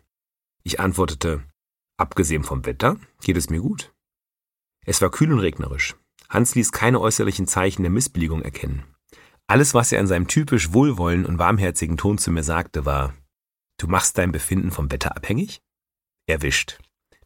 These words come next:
Denn eigentlich hatte ich bei ihm ja gelernt, dass ich für meinen inneren Zustand ausschließlich selbst verantwortlich bin.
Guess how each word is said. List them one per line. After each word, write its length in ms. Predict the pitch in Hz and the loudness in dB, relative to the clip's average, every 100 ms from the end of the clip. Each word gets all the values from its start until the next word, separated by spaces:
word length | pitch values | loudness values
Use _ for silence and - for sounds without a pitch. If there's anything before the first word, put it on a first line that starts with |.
| - | -2
Denn 100 | 90 | 0
eigentlich 420 | 95 113 95 90 | 2 2 2 0
hatte 140 | 90 | -2
ich 120 | - - | -2 -2
bei 80 | |
ihm 180 | - 101 | 0 0
ja 100 | 87 | 0
gelernt, 520 | 82 82 78 71 - - | 0 0 0 -2 -8 -4
dass 180 | 69 80 | -4 -4
ich 100 | - | -4
für 100 | 80 | -4
meinen 200 | 76 80 | -2 2
inneren 360 | 139 151 135 | 2 2 0
Zustand 520 | - 123 - 71 - | -2 -2 -2 -4 -4
ausschließlich 600 | - 92 - 87 78 80 | -2 -2 -2 -4 -4 -4
selbst 280 | - 69 - | -2 -4 -6
verantwortlich 540 | - 73 73 69 - - | -8 -8 -6 -8 -8 -12
bin. 220 | 71 | -12